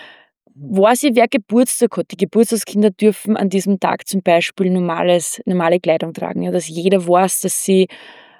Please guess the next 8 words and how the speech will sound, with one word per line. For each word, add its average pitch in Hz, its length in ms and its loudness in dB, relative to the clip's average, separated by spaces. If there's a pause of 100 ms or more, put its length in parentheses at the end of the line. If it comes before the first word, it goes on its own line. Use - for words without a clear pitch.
ähm, 180 480 0
Geburtstag 214 600 0
haben, 165 200 -2
ja. 180 220 0
Sie - 200 -8
dürfen 196 320 0
Süßigkeiten - 600 -4
austeilen. - 480 -10